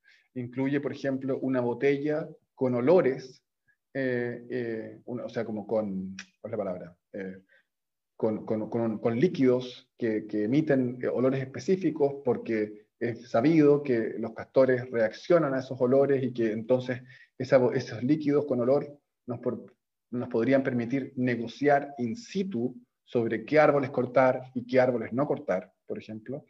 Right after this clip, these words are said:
También tubos, como ven ahí, esos tubos de P V C grises, eh, que lo que hacen es amplificar el sonido del agua, si se ponen de la forma, de forma correcta, y que, eh, invitan entonces a los castores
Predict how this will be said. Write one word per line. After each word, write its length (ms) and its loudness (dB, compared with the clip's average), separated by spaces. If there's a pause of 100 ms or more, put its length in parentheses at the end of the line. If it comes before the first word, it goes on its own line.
(400)
También 560 4
tubos, 560 6
como 200 -2
ven 140 4
ahí, 260 0
esos 260 -12
tubos 240 2
de 80 0
P 140 0
V 100 -2
C 380 0
grises, 500 -6 (540)
eh, 500 2
que 80 2
lo 140 4
que 120 2
hacen 440 2
es 180 -2
amplificar 840 0
el 100 0
sonido 360 0
del 120 2
agua, 460 0
si 100 -20
se 80 -12
ponen 340 2
de 100 -4
la 80 -2
forma, 320 -6
de 100 -8
forma 280 -6
correcta, 540 -6 (1200)
y 160 0
que, 600 2 (280)
eh, 800 2
invitan 720 2
entonces 540 -2
a 80 -4
los 160 -4
castores 520 0